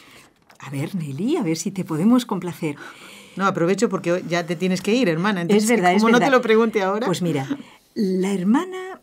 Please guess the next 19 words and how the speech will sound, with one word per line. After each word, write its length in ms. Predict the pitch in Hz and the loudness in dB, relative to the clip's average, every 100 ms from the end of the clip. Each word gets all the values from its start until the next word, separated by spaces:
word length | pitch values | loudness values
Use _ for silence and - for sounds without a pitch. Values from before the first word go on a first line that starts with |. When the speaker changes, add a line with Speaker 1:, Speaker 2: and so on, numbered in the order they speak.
| - | -6
Speaker 1:
mm, 220 | 175 160 - | -2 -2 -2
bueno, 200 | 190 151 | -2 0
ahí 300 | 147 175 - | -4 -4 -6
ya 180 | 170 160 | -2 -2
fue 180 | - 190 | -2 -4
la 80 | 156 | -2
gran 200 | 175 202 | -2 -2
celebración 540 | 202 165 160 156 156 | -2 -2 -4 -6 -6
eucarística, 680 | 147 139 151 233 - 262 294 | -6 -6 -6 -6 -4 -4 -2
como 220 | 185 156 | -2 -2
conocemos 500 | 160 143 185 160 160 | -2 -4 -4 -4 -4
Fátima, 500 | 190 185 202 214 320 | -4 -2 -2 -2 -4
en 140 | - 165 | -6 -8
la 80 | 139 | -6
gran 240 | 156 175 | -6 -4
explanada, 720 | 165 - 165 156 214 247 262 - - - - - - - _ | -6 -10 -8 -2 0 0 -2 -6 -18 -20 -20 -20 -20 -20 _
y 380 | 262 302 320 330 | -2 0 2 2
el 160 | 294 | 0
Papa, 560 | - 285 285 302 349 381 | -2 -4 -4 -6 -8 -4